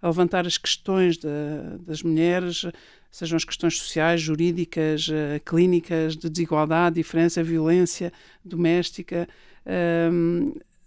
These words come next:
também, eh, tinha uma colaboração com a Comissão da Condição Feminina, aliás, era, era, foi muito celebrada a sua coluna e a sua página. Viajou muito ao longo da sua vida e as viagens, diz sobre as viagens que fez e que faz,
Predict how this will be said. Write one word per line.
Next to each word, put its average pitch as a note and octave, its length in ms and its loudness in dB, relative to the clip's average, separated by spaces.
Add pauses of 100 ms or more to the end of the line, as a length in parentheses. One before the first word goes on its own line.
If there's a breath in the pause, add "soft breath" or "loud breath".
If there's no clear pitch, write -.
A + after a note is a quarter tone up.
(120)
também, G#3+ 500 2
eh, F3+ 540 0
tinha F#3 220 0
uma F3 140 2
colaboração E3+ 720 0
com D#3+ 160 -4
a D#3 60 -2
Comissão E3+ 340 -2
da D#3+ 80 -2
Condição D#3+ 400 -4
Feminina, G#3 420 -4
aliás, D#3 320 -4
era, D#3 160 -6
era, D3+ 480 -6
foi - 180 -8
muito D#3+ 240 2
celebrada E3 440 -2
a D3+ 60 -4
sua - 200 -6
coluna F#3 380 -2
e E3 60 2
a D3 40 -2
sua - 200 -10
página. G3+ 440 -4 (680 loud breath)
Viajou G#3+ 340 4
muito A#3 580 4
ao F3 160 -6
longo F#3 220 0
da E3+ 100 -2
sua D#3+ 220 -4
vida F#3 340 -4
e E3+ 120 -2
as E3+ 100 -2
viagens, F#3 600 0
diz F3 380 -6
sobre E3+ 240 -6
as E3+ 80 -4
viagens E3 460 -2
que - 120 -20
fez F#3 380 -6
e G3+ 80 -8
que - 100 -20
faz, F3+ 360 -4